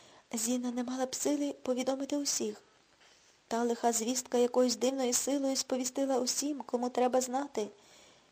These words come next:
Дивним дивом за якісь лічені хвилини прилетіла Валя і прийняла перші розпачливі зойки. Зіна аж потім придивилась, що Валюша зовсім не така,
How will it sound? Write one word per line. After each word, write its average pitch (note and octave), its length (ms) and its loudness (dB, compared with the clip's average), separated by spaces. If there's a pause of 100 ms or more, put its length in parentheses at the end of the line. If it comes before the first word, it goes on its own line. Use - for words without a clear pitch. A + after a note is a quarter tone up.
(600)
Дивним D4 500 0
дивом B3 560 2
за A3+ 120 4
якісь C4 400 2
лічені C#4+ 480 2
хвилини C#4 500 0
прилетіла B3+ 540 -2
Валя G#3 400 -4 (880)
і A#3 80 -4
прийняла A#3 520 0 (140)
перші C4+ 420 2
розпачливі A3+ 800 -2
зойки. G#3 520 -6 (1300)
Зіна A3 440 -4 (420)
аж - 200 -2
потім A3 320 -4
придивилась, A3 640 0
що - 200 2
Валюша A#3 420 -2
зовсім A#3 380 -4
не A#3 120 -8
така, - 280 -8